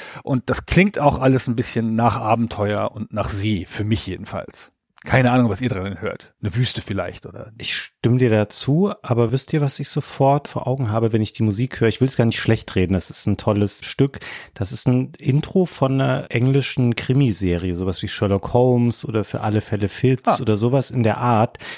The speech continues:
Speaker 2: Du hast diese schnellen Streicher am Anfang und dann dieses sehr staccatoartige. Ich sehe da genau diesen Zusammenschnitt aus den Figuren, die sich so leicht zur Kamera eindrehen und dann werden ihre Namen eingeblendet.
Speaker 1: <laughs>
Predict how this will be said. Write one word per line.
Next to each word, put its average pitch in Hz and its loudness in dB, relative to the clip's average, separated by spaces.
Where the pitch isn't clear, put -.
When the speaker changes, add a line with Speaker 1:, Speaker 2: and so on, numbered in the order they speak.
Speaker 2:
Du 107 -2
hast - -4
diese 107 -2
schnellen 104 2
Streicher 143 0
am 147 2
Anfang 135 0
und 113 2
dann 110 2
dieses 110 -4
sehr 113 2
staccatoartige. 131 0
Ich - -6
sehe 117 0
da 117 2
genau 110 4
diesen 127 0
Zusammenschnitt 117 2
aus 104 0
den 110 0
Figuren, 117 2
die 104 2
sich 95 -2
so - -4
leicht 101 2
zur - -4
Kamera 135 0
eindrehen 117 2
und 110 4
dann 95 0
werden 107 0
ihre 92 -4
Namen 131 4
eingeblendet. 120 2
Speaker 1:
<laughs> - -20